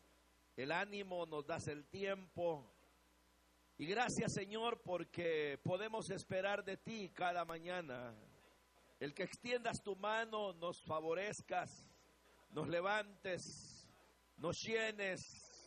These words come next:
Señor, nos alimentes. Gracias por tu palabra. Espíritu Santo, muchas gracias por ser tú, Señor,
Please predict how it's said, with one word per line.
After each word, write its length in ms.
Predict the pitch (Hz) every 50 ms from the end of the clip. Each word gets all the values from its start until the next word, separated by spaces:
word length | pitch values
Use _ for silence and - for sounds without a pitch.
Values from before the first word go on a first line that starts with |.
| - - - - - - - - - - _ - - - - - - -
Señor, 480 | - 147 196 190 196 214 226 226 220
nos 180 | 214 214 - -
alimentes. 960 | 196 185 196 196 196 214 220 226 226 226 220 - - 202 202 170 - - - -
Gracias 720 | - 202 214 226 226 220 - - - 160 156 143 127 117 - - - - - - - - - - - - - - - - - - -
por 180 | 170 185 170
tu 200 | - - 226 180
palabra. 720 | - 185 180 180 180 185 196 190 185 170 147 135 131 113 101 - - - - - - - - - - - - - - _ _
Espíritu 600 | - 139 - - - 214 233 240 247 240 - 220 208
Santo, 840 | - - 220 220 226 226 226 220 - - 226 226 220 214 - - - -
muchas 420 | 180 226 247 - 247 240 226 220
gracias 580 | 208 214 226 240 240 175 - - 165 151 143 -
por 260 | - 165 160 156 170
ser 380 | - - 214 208 208 202 - -
tú, 160 | 208 214 220
Señor, 720 | - - 208 190 185 190 202 214 220 220 226 226 226 180